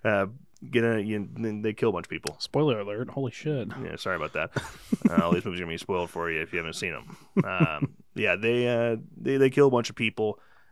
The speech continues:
Speaker 1: and of course, Stu seemingly dies by taking a C R T T V to the face. I'd say roughly twenty-eight to thirty-two inches, so probably pretty heavy, fifty, fifty-ish pounds, maybe a little bit more,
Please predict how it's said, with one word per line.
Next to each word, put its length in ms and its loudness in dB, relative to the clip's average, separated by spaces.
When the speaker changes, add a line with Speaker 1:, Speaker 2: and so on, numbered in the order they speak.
Speaker 1:
and 160 -4
of 60 -6
course, 600 -2
Stu 680 -2
seemingly 600 0
dies 680 -6
by 200 -4
taking 460 -4
a 400 -2
C 240 -4
R 140 -2
T 260 -8
T 220 -8
V 440 -6
to 120 -4
the 80 -6
face. 680 -4
I'd 80 -10
say 120 -2
roughly 640 0
twenty-eight 600 0
to 80 -8
thirty-two 600 -2
inches, 540 -4
so 120 -12
probably 200 0
pretty 240 -4
heavy, 320 0
fifty, 520 -4
fifty-ish 720 0
pounds, 400 -2
maybe 200 -4
a 80 -4
little 240 -2
bit 120 -4
more, 380 -6